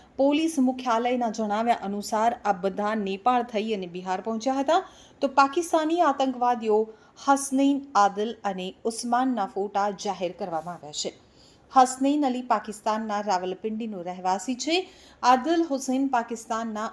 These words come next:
ઉમરકોટનો રહેવાસી છે અને ત્રીજો આતંકવાદી મોહમ્મદ ઉસ્માન પાકિસ્તાનના બહાવલપુરનો રહેવાસી છે.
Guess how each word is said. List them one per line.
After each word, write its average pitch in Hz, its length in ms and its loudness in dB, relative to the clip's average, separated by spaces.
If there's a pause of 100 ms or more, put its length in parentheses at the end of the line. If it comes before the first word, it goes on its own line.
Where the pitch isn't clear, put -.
(100)
ઉમરકોટનો 214 880 -6
રહેવાસી 185 500 -8
છે - 160 -14 (420)
અને 247 160 2
ત્રીજો 311 380 2
આતંકવાદી 262 640 2
મોહમ્મદ 214 560 -4 (120)
ઉસ્માન 185 440 -8 (280)
પાકિસ્તાનના 202 720 -2 (200)
બહાવલપુરનો 180 760 -6
રહેવાસી 160 460 -10
છે. 165 140 -12